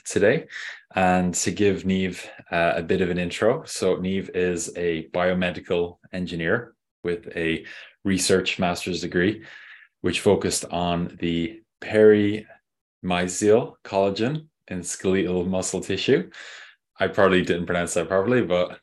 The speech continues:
did my best. Uh, following studying, um, they worked as a research and development engineer in the medical device industry.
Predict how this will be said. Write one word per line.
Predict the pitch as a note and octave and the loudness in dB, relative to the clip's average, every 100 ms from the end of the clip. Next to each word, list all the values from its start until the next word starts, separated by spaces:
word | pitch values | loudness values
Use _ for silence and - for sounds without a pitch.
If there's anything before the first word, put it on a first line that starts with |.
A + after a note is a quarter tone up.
| _ - | _ -8
did | F#2+ | -4
my | F2+ | -2
best. | F2 F2+ - - - A2+ - | -2 -2 -4 -14 -20 -14 -4
Uh, | E2+ - - | -2 -2 -4
following | - A2+ A2 G#2 | 2 4 4 2
studying, | - G#2+ G#2 G2+ G2 - - - - _ _ G#2+ | 2 2 2 -4 -8 -14 -20 -20 -20 _ _ -2
um, | F#2 F2+ F2 | 0 0 -2
they | F#2+ | 0
worked | F#2+ G2 F#2 | 2 0 -2
as | F2 | -4
a | F2+ | -4
research | F#2+ - F#2+ - - | -4 -2 -2 -2 -8
and | F2+ F2 | -6 -2
development | E2+ F2+ F2 D#2+ - - | 0 0 0 -6 -8 -6
engineer | F#2 F2 F2 E2+ F2 - | -4 -2 0 2 0 -4
in | - F2+ | -6 -2
the | |
medical | F2 F2 F2+ F#2+ D#2+ | 0 -2 -2 -2 -2
device | E2+ F2+ E2+ | 0 -2 -2
industry. | F#2+ F#2 F2 C3 D#3 | -4 -4 0 0 0